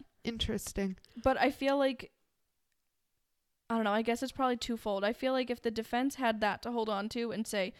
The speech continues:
Speaker 2: "Look, he didn't have it,"
Speaker 1: Right.
Speaker 2: then that's what they would've led with. That's, like, what they would've opened with. Like,
Speaker 1: Yeah.
Speaker 2: "The murder weapon was not used by my client." If I
Speaker 1: Right.
Speaker 2: put myself in the defense attorney's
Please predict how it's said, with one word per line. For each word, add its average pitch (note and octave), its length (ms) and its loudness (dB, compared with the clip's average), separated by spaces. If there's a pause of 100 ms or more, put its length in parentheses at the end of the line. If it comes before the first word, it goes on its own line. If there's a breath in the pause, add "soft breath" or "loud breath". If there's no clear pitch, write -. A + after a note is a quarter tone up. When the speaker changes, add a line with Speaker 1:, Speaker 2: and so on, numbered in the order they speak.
(200 soft breath)
Speaker 2:
"Look, A3+ 260 2
he A3+ 160 -4
didn't G3+ 300 -4
have G3 260 -2
it," C4+ 180 -2 (300)
Speaker 1:
Right. G3 300 6
Speaker 2:
then A#3+ 120 8
that's A#3 180 4
what A#3 120 4
they A3+ 80 2
would've G#3 220 0
led F#3+ 240 -4
with. D#3+ 240 -8
That's, A3+ 160 -2
like, A#3+ 120 2
what A#3 140 6
they A3 100 2
would've G#3+ 180 4
opened F3 300 -4
with. D3 240 -8 (320)
Like, A3 120 6
Speaker 1:
Yeah. D#4 100 12
Speaker 2:
"The A#3 60 8
murder B3 320 6
weapon B3+ 500 4 (140)
was A3 340 4
not G#3+ 240 2
used G#3 480 -4
by F#3 460 2 (160)
my G3+ 160 2
client." D3+ 440 -6 (920)
If G#3 60 -8
I G3+ 40 0
Speaker 1:
Right. A3+ 180 6
Speaker 2:
put C#4 140 2
myself C#4 380 2
in C4 80 2
the B3 60 -2
defense A#3+ 340 -2
attorney's G#3+ 500 -6